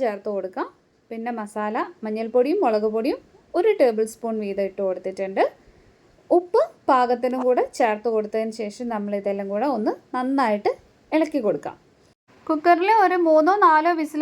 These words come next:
വരുമ്പോഴത്തേക്ക് ഇത് നന്നായിട്ട് വെന്ത് വരേണ്ടതാണ്. ചക്കക്കുരു ചിലപ്പോൾ ഇങ്ങനെ പാകം വ്യത്യാസം ഉണ്ടാവും, അപ്പോൾ അത് നോക്കിയിട്ട് നിങ്ങൾ വിസിൽ വരുത്തണമെങ്കിൽ വരുത്തിയിട്ട് നന്നായിട്ട് വേവിച്ചെടുക്കാം ട്ടോ. കുറച്ചൊന്ന് ഉടച്ചു കൊടുക്കാം നമുക്ക്. അതിന് ശേഷം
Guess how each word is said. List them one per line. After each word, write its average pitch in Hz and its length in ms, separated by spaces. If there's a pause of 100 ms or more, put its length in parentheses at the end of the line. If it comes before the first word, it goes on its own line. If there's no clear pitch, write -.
വരുമ്പോഴത്തേക്ക് 262 640 (120)
ഇത് 240 80 (120)
നന്നായിട്ട് 247 520
വെന്ത് 233 280
വരേണ്ടതാണ്. 233 500 (100)
ചക്കക്കുരു 330 480 (380)
ചിലപ്പോൾ 330 300
ഇങ്ങനെ 311 200 (200)
പാകം 277 360 (220)
വ്യത്യാസം 247 480
ഉണ്ടാവും, 233 320
അപ്പോൾ 226 220
അത് 247 100 (100)
നോക്കിയിട്ട് 233 480
നിങ്ങൾ 220 200 (600)
വിസിൽ 226 320
വരുത്തണമെങ്കിൽ 220 580
വരുത്തിയിട്ട് 214 540
നന്നായിട്ട് 220 500 (120)
വേവിച്ചെടുക്കാം 262 680
ട്ടോ. 226 80 (140)
കുറച്ചൊന്ന് 330 580 (320)
ഉടച്ചു 240 320
കൊടുക്കാം 202 400
നമുക്ക്. 190 280 (420)
അതിന് 370 280
ശേഷം 247 280